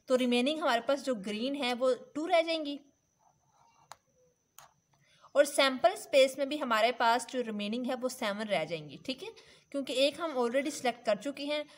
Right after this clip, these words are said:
तो जो, अ, बाकी remaining जो हैं वो हमारे पास sample space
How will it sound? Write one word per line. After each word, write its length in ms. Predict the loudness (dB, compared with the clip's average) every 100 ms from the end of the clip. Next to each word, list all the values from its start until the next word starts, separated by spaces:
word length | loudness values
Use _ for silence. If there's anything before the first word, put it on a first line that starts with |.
| _ _
तो 80 | -8
जो, 240 | 0 4
अ, 380 | 4 6 6 6
बाकी 580 | 2 0 -2 -2 -6 -4
remaining 520 | -4 -2 -2 -2 -4
जो 120 | -4
हैं 300 | -4 -4 -4
वो 440 | -4 -6 -2 0 0
हमारे 320 | -2 -2 0
पास 220 | 0 -2
sample 300 | -4 -6 -6
space 420 | -8 -10 -10 -8